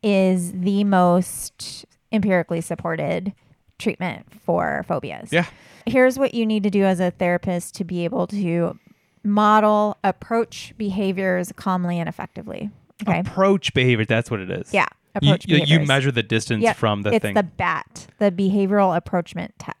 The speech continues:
Speaker 1: behavioral approach test.
Speaker 2: Yes.
Speaker 1: The bat. Um,
Speaker 2: This is all coming back to me.
Speaker 1: is how you measure a-, success.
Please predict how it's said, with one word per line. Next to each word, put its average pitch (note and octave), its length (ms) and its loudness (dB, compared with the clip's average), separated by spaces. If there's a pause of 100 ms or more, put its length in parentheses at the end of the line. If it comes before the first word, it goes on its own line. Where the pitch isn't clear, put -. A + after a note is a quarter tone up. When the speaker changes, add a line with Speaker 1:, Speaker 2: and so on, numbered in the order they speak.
(120)
Speaker 1:
behavioral B3 680 4
approach - 460 -2
test. - 400 -12
Speaker 2:
Yes. A2+ 460 -2 (240)
Speaker 1:
The F#3 80 -4
bat. - 540 -4 (260)
Um, G#3+ 400 -4
Speaker 2:
This E3+ 100 -16
is - 60 -8
all G#2 120 0
coming - 200 -12
back G#2+ 200 -10
to - 120 -20
me. - 140 -18
Speaker 1:
is A#3+ 120 0
how A#3+ 120 2
you F#3+ 240 2
measure F#3 400 -2
a-, - 160 -10
success. - 760 -10